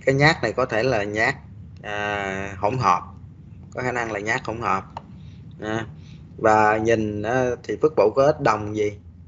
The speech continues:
Đồng dương hết. À, nhịp nhanh phức bộ có ếch rộng, đều mà đồng dương hết. Thì đây là nhanh thất rồi ha. Nhanh thất. Ngoài cái này cũng chứng tỏ là bệnh nhân có cái nhát, à, trung gian, nhát, à, hỗn hợp.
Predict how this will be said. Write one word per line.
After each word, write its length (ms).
Đồng 360
dương 280
hết. 180
À, 200
nhịp 200
nhanh 280
phức 160
bộ 200
có 80
ếch 180
rộng, 380
đều 340
mà 180
đồng 340
dương 240
hết. 200
Thì 120
đây 180
là 120
nhanh 240
thất 320
rồi 100
ha. 160
Nhanh 180
thất. 180
Ngoài 300
cái 100
này 240
cũng 260
chứng 240
tỏ 320
là 140
bệnh 180
nhân 300
có 260
cái 80
nhát, 240
à, 340
trung 200
gian, 320
nhát, 160
à, 400
hỗn 160
hợp. 220